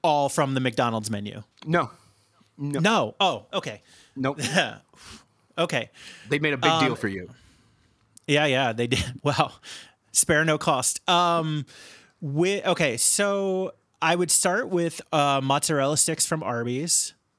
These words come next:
Speaker 1: Um, just the small, the small order. Um, but I think those are the best fast food, uh, item, like, a-, appetizer item out there, period.
Speaker 2: They are good.
Speaker 1: Um, and then I would add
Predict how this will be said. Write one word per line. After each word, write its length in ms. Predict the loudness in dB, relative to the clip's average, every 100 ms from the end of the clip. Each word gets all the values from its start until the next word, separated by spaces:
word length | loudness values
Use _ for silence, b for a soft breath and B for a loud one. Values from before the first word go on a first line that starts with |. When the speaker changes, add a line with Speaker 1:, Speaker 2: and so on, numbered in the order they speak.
| _
Speaker 1:
Um, 340 | -2 -2 -4 -6
just 300 | -4 -2 0
the 60 |
small, 580 | 0 2 2 2 0 -4 -2
the 100 | 0
small 320 | 2 0 0
order. 420 | -2 -2 -2 -6 B B B B 0
Um, 440 | 0 2 -2 -2
but 140 | 2 2
I 120 | 2
think 180 | 0 0
those 220 | 0 2
are 400 | 2 2 -2 -6
the 160 | -2 0
best 480 | 2 2 0 -2
fast 540 | -6 -4 0 2 0 0
food, 360 | 0 0 0 0
uh, 360 | 0 0 -2 -2
item, 640 | 0 2 2 0 -2 -6 -10 _ -4
like, 220 | -4 -6 _
a-, 160 | -6 0
appetizer 540 | 2 2 0 0 0
item 340 | 0 -2 -4 -8 -6
out 180 | -4 -4
there, 160 | -6
period. 480 | -4 -4 -4 -6 -10 B B
Speaker 2:
They 100 | -10 -10
are 100 | -2
good. 80 |
Speaker 1:
Um, 340 | 0 0 0 -4 B B B _ _ _ -2
and 140 | 0
then 100 | 2
I 100 | 2
would 220 | 0 -2 -2
add 600 | 0 2 2 0 -2 -6